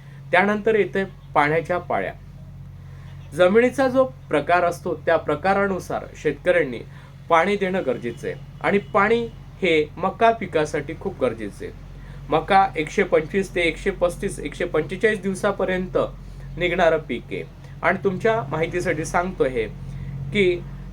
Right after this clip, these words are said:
दाणा भरण्याच्या अवस्थेमध्ये पाण्याची फार नितांत गरज असते, फुलोऱ्याच्या अवस्थेत पाण्याची फार नितांत गरज असते, वाढीच्या अवस्थेत सुद्धा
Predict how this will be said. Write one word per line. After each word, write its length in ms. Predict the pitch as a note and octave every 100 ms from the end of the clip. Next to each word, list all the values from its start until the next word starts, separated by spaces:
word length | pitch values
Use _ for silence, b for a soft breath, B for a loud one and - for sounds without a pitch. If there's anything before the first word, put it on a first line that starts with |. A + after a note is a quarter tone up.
| -
दाणा 320 | D#3+ F3 A3
भरण्याच्या 480 | G#3 G3 G3+ G3 G3+
अवस्थेमध्ये 580 | E3+ F3 G3 F#3 F3+
पाण्याची 460 | F3+ E3+ D#3 D#3+ F3
फार 200 | - D#3+
नितांत 460 | D3 C3+ E3 D#3+ F3
गरज 300 | D3+ D3+ D3
असते, 260 | C#3+ D3
फुलोऱ्याच्या 680 | D3 - F3 F#3+ G#3 G#3 B3
अवस्थेत 380 | A#3 G3+ G3 G3 F3+ -
पाण्याची 360 | - D3 D3 D3+
फार 200 | D3+ D#3+
नितांत 460 | D3+ C3+ E3+ F3+ F#3+
गरज 340 | D#3+ C#3 C3
असते, 280 | B2 - C3+ C3+ B B D3
वाढीच्या 500 | D#3 D#3 F#3 G#3 A3+
अवस्थेत 340 | G3 F#3+ G#3+
सुद्धा 380 | G3+ F3+ C3